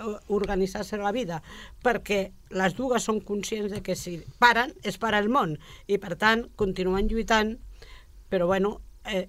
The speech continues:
en, en quant al, al que, al que deies tu ara, de que a la universitat o als serveis, diguéssim, de...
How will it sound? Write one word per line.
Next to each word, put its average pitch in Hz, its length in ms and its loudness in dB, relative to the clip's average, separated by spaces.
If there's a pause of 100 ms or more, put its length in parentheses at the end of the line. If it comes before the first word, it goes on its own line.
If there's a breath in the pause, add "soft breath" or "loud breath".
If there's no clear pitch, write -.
en, 190 260 4
en 202 180 0
quant 190 280 4
al, 180 240 0
al 180 240 0
que, 185 400 4
al 180 200 -2
que 180 120 -4
deies 240 1300 2 (100)
tu 277 180 2
ara, 254 360 6 (420 loud breath)
de 180 400 2 (340)
que 196 160 -2
a 185 60 4
la 180 100 2
universitat 180 840 0
o 185 100 0
als 165 240 2
serveis, 233 640 2
diguéssim, 226 560 -2
de... 208 680 -4